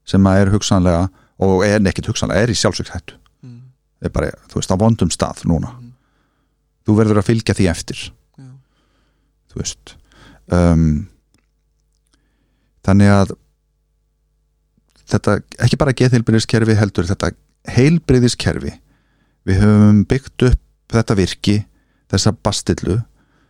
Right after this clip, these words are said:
Speaker 1: sem að, um, er barn síns tíma,
Speaker 2: Já.
Speaker 1: en verður bara að, uh, endurskoða.
Speaker 2: Já. Ég styð hugmyndin um geðheilsugarð, þann hljóma mjög vel.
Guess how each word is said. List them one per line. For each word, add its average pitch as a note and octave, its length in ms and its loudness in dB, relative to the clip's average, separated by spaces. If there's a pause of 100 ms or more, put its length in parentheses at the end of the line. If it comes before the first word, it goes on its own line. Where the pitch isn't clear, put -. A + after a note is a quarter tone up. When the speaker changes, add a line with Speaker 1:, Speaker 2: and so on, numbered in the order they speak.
(200)
Speaker 1:
sem F#2+ 280 0
að, F2+ 560 2
um, E2+ 460 2 (340)
er G#2 160 -2
barn B2 160 -4
síns - 240 0
tíma, F2+ 240 0 (640)
Speaker 2:
Já. B2+ 120 -20 (1000)
Speaker 1:
en G#2 160 2
verður B2+ 400 0
bara A2 240 0
að, G#2 320 0
uh, F#2+ 240 2
endurskoða. - 540 0 (380)
Speaker 2:
Já. C3+ 120 -8 (1400)
Ég B2 120 -14
styð C#3 320 -2
hugmyndin B2+ 420 -2
um A2+ 120 0 (880)
geðheilsugarð, A#2+ 640 -6
þann A2+ 160 -8
hljóma A2+ 180 -4
mjög A2+ 280 -6
vel. G2 100 -12